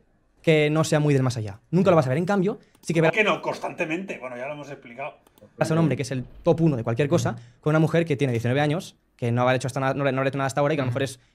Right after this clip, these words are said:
Speaker 1: modelo o lo que sea, que hace cuatro fotos. Que no digo que sea mejor ni peor, pero la diferencia, hombre, ser modelo, con tener física, em, tener una inteligencia, con hacer cualquier cosa, que obviamente es mucho más esfuerzo, eh, es, es un gran punto y esto te hace pensar en el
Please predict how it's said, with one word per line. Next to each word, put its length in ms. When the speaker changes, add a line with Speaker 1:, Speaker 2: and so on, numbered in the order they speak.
Speaker 1:
modelo 280
o 20
lo 80
que 60
sea, 120
que 40
hace 80
cuatro 180
fotos. 260
Que 80
no 60
digo 100
que 80
sea 120
mejor 160
ni 80
peor, 240
pero 120
la 80
diferencia, 380
hombre, 200
ser 140
modelo, 420
con 120
tener 200
física, 480
em, 260
tener 120
una 60
inteligencia, 560
con 160
hacer 160
cualquier 200
cosa, 160
que 200
obviamente 260
es 80
mucho 180
más 120
esfuerzo, 360
eh, 320
es, 140
es 100
un 60
gran 160
punto 200
y 40
esto 80
te 60
hace 100
pensar 220
en 60
el 200